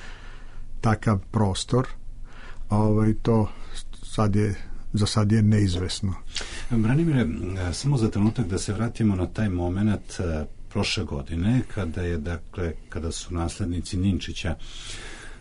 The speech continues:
Speaker 2: tim zakonom o restituciji dobili, e, tu zgradu, što je svakako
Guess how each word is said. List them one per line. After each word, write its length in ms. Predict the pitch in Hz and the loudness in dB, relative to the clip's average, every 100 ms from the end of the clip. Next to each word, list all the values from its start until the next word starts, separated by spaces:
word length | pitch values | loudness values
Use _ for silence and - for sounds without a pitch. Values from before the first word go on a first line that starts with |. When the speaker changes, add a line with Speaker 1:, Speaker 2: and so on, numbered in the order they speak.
| - | 0
Speaker 2:
tim 160 | 92 | 0
zakonom 480 | 82 90 - 107 92 | 2 0 4 6 6
o 40 | 85 | 6
restituciji 680 | 82 - - 95 - 98 | 4 2 0 0 2 2
dobili, 600 | 78 95 85 78 71 71 64 | 4 2 4 2 2 0 -2
e, 420 | 62 69 73 71 | -6 -6 -4 -4
tu 140 | - 78 | -4 -6
zgradu, 460 | - 82 85 95 | -2 -2 0 0
što 260 | 82 - 82 | -2 -4 -4
je 280 | 76 76 69 | -4 -4 -6
svakako 640 | - - - 80 90 80 | -8 -8 -8 -6 -2 -2